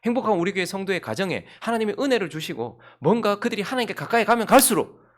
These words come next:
계속해서 우리를 저주하고 우리를 힘들게 만들려고 하고 있는 악한 사단이, 그리고 우리 속에서 육신이 계속해서 우리를 공격하고 있다는 것을 기억하면서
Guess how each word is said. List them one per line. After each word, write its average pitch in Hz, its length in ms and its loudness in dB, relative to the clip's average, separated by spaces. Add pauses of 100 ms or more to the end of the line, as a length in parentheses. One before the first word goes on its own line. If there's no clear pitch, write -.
(140)
계속해서 262 500 2
우리를 208 320 -2
저주하고 185 640 -2
우리를 151 240 -6
힘들게 202 380 -6
만들려고 143 460 -6
하고 147 260 -8
있는 156 320 -6 (320)
악한 - 380 -8
사단이, 135 480 -10 (180)
그리고 220 220 -4
우리 226 120 2
속에서 226 560 0 (120)
육신이 190 500 -2 (140)
계속해서 226 420 -2
우리를 180 300 -6
공격하고 196 500 -4
있다는 139 300 -8
것을 120 260 -14
기억하면서 143 840 -12